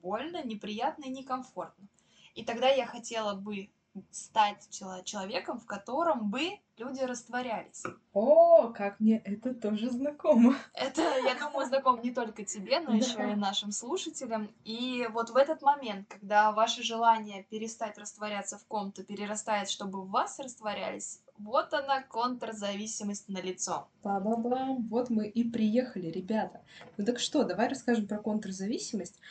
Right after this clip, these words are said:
Speaker 2: Как я уже говорила ранее, это достаточно новое понятие. Что это,
Speaker 1: Да,
Speaker 2: что это
Speaker 1: она
Speaker 2: такое?
Speaker 1: также является той же созависимостью, но в пассивной стадии.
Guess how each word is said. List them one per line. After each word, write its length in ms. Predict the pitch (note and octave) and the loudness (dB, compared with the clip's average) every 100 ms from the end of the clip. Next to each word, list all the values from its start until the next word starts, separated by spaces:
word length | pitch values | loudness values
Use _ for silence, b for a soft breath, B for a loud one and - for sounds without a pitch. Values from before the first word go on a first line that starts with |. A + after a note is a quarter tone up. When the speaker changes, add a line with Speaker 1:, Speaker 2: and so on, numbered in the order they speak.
| B B | B B
Speaker 2:
Как 200 | G#3 G#3+ | -2 2
я 100 | A3 | 4
уже 160 | G#3 G#3+ | 4 2
говорила 400 | G#3 G#3+ G#3+ G3+ | 0 0 -2 0
ранее, 320 | D4 D#4+ G3+ | 0 2 0
это 320 | F#3 G#3+ G#3 F#3 | -2 -2 -2 -2
достаточно 520 | F#3+ G#3+ G#3 - A3+ | -4 -6 -4 0 2
новое 320 | G#3+ G3 E3 | 2 2 -2
понятие. 640 | E3 F#3 A3+ G#4 - F3 - _ b b b b b - | -4 -4 -4 -4 -6 -8 -8 _ b b b b b -20
Что 200 | - C#4 | -6 -6
это, 180 | C4+ A3 | -4 0
Speaker 1:
Да, 140 | A#3 | 2
Speaker 2:
что 100 | B3 | 2
это 140 | A#3 | 0
Speaker 1:
она 400 | A3 A#3 C#4+ C#4+ | 0 4 6 6
Speaker 2:
такое? 240 | C4+ B3 - | 4 0 -6
Speaker 1:
также 340 | - A#3+ A3+ G#3 | 0 0 2 -2
является 1000 | G3+ G#3+ G#3+ F#3+ F3+ - - F#3+ F#3+ F#3 _ | -4 -2 0 0 -4 -4 -4 -4 -6 -8 _
той 260 | - B3 G#3 | -4 -2 -2
же 160 | F#3+ F3+ | -4 -8
созависимостью, 1200 | - A3+ G3+ F#3 F3+ F3 - A3+ C4 G4 - F#4+ | -6 -6 -6 -6 -8 -6 -6 -6 -8 -10 -10 -8
но 400 | B3+ D4 F#4+ G4 | 2 6 6 4
в 100 | - | -2
пассивной 640 | - G#3+ G#3+ - B3 B3 A#3+ | -2 -2 0 -4 -4 -4 -4
стадии. 540 | A#3 A3+ F3+ E3+ D#3 | -6 -4 -6 -8 -18